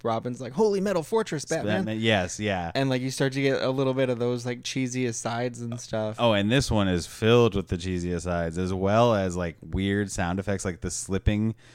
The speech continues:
Speaker 2: the vroom sound effect when someone
Speaker 1: Mm-hmm.
Speaker 2: slips.
Speaker 1: I think they make the, the credit card, the cha-ching, when he pulls the back card
Speaker 2: Yes,
Speaker 1: out.
Speaker 2: he absolutely does.
Speaker 1: I just found another potential
Speaker 2: So
Speaker 1: Mister
Speaker 2: let's
Speaker 1: Freeze.
Speaker 2: Uh, who was that?
Speaker 1: I, it's b-, not as b-,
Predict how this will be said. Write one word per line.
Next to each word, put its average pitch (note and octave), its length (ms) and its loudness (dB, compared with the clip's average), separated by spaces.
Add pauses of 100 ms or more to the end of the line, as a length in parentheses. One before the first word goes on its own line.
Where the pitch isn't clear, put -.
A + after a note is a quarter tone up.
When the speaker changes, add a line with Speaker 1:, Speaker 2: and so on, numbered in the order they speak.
(140)
Speaker 2:
the G#2+ 100 -2
vroom G4+ 960 0
sound G#2+ 300 2
effect G2 260 0
when G#2 120 2
someone G#2 240 4
Speaker 1:
Mm-hmm. G2+ 80 0
Speaker 2:
slips. G#2+ 460 -2 (280)
Speaker 1:
I C#3 80 4
think D3+ 240 -2
they D3+ 100 2
make C#3+ 280 2
the, B2+ 440 2
the A#2+ 100 -4
credit B2 300 -2
card, C#3 320 0
the B2+ 120 -2
cha-ching, C3 520 -2
when C3+ 120 -2
he B2+ 60 -2
pulls B2+ 240 -2
the A#2+ 80 -6
back A2 220 -4
card C3 160 0
Speaker 2:
Yes, A2+ 240 8
Speaker 1:
out. D3 140 2
Speaker 2:
he G#2+ 200 -2
absolutely F#2+ 680 0
does. E2 480 -4
Speaker 1:
I C3+ 100 4
just D3 160 -4
found D#3+ 200 2
another B2 680 2 (140)
potential B2+ 400 0
Speaker 2:
So B2 40 -2
Speaker 1:
Mister A#2+ 180 8
Speaker 2:
let's D#3 160 8
Speaker 1:
Freeze. C3+ 360 2 (260)
Speaker 2:
Uh, A2+ 200 2
who B2 220 12
was G#2+ 160 4
that? G2+ 340 2 (480)
Speaker 1:
I, A2 300 -2
it's C3+ 360 -4
b-, C3 160 -6 (120)
not C#3+ 420 2
as C#3 100 2
b-, C3+ 220 -4